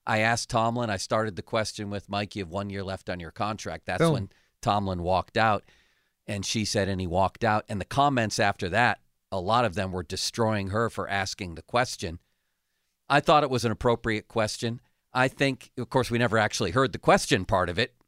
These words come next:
Speaker 1: Um, I think that every time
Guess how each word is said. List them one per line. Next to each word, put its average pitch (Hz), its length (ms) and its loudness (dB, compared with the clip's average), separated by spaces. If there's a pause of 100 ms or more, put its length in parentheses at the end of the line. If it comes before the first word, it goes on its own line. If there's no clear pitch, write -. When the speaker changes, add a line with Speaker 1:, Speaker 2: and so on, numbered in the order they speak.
(140)
Speaker 1:
Um, 113 400 0 (680)
I 196 240 6
think 160 420 0
that 131 260 2 (160)
every 180 500 2
time 151 540 4